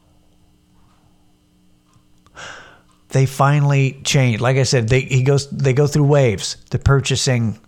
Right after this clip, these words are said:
tastes, you know, it's like, "Hey," uh, from what I understand, they like to go through a variety. They never get the same things over and over and over again. So we have finally, finally moved on from Sun Chips. And you,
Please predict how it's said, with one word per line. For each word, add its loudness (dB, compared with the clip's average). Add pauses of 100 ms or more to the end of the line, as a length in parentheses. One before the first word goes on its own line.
tastes, 0
you -4
know, 0
it's -2
like, -2
"Hey," -2
uh, -10
from 0
what 2
I 2
understand, 0
they 2
like 2
to -2
go 2
through 2
a 2
variety. 0
They -2
never 2
get -2
the -4
same 0
things 0
over 2
and 2
over 0
and 2
over 2
again. -4 (400)
So -2
we 2
have -2
finally, -2 (180)
finally -4 (1000)
moved 4
on 0
from -2
Sun -2
Chips. -8 (720)
And -2
you, -2